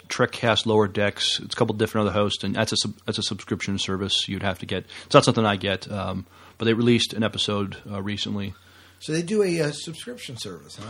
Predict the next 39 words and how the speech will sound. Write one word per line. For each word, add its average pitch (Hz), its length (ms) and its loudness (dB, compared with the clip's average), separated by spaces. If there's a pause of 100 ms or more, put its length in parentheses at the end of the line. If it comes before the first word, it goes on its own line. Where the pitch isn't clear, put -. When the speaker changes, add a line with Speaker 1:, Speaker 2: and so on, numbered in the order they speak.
(160)
Speaker 1:
They 123 100 8
do 135 140 12
that 127 180 12
too, 101 340 4
um, 98 340 0
along 107 200 4
with 98 100 -2
their 107 80 2
regular 98 280 -2
episode. 101 420 -4 (260)
Speaker 2:
Oh 294 300 -8
wow! 160 400 -10
Well, 196 240 -8
Speaker 1:
Mm-hmm. 101 160 0 (640)
Speaker 2:
Give 233 100 2
them 196 80 0
a 185 60 4
little 175 180 4
bit 156 120 8
of 147 60 4
love 143 200 6
anyways, 139 560 4
and, 131 100 0
Speaker 1:
Uh, - 60 4
Speaker 2:
uh, 127 240 0
Speaker 1:
yeah, 127 200 8
I'm 240 100 12
sure 180 200 10
they'll 160 120 12
have 143 120 12
a 127 60 4
po-, 123 260 8
they'll 131 140 12
have 131 80 8
a 120 40 6
new 120 100 6
podcast 101 500 2
out 95 160 -2
soon. 95 220 -4